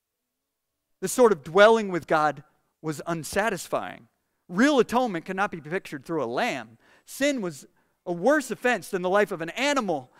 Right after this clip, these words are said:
and the cost so much greater that c-, it could only be pointing to something else. There was nothing we could exchange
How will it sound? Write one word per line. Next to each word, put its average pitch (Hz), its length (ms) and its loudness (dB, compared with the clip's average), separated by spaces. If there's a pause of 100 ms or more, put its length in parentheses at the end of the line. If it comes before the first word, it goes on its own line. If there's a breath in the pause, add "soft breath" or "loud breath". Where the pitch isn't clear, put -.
(120)
and 202 80 -8
the 190 60 -4
cost 254 340 2
so 302 160 6
much 294 240 6
greater 262 340 6
that 196 200 2
c-, 226 100 -4
it 269 180 -4
could 240 180 0
only 320 260 4
be 208 140 -4
pointing 220 440 -4
to 139 100 -14
something 170 440 -12
else. 220 340 -12 (340 loud breath)
There 247 140 4
was 202 160 -2
nothing 302 440 4
we 285 180 4
could 277 200 0
exchange 226 920 -6